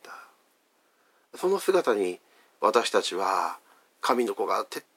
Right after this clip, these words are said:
底的に私たちに寄り添い抜いてくださったっていう姿を見出したんで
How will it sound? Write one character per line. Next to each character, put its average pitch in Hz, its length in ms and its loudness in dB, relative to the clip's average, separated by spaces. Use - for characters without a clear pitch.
底 220 140 2
的 208 260 0
に 120 400 2
私 110 300 0
た 107 100 -2
ち 107 120 -10
に 98 100 -2
寄 101 140 4
り 139 80 0
添 151 220 0
い 151 40 0
抜 175 140 2
い 285 80 -2
て 131 100 2
く - 100 -4
だ 92 120 4
さ 92 100 -2
っ - 160 -6
た 185 120 2
っ - 60 -6
て - 160 -12
い 80 40 -2
う 78 40 -4
姿 - 380 -6
を 131 80 2
見 90 180 -6
出 127 120 -2
し - 100 -12
た - 120 -2
ん - 20 -18
で - 60 -20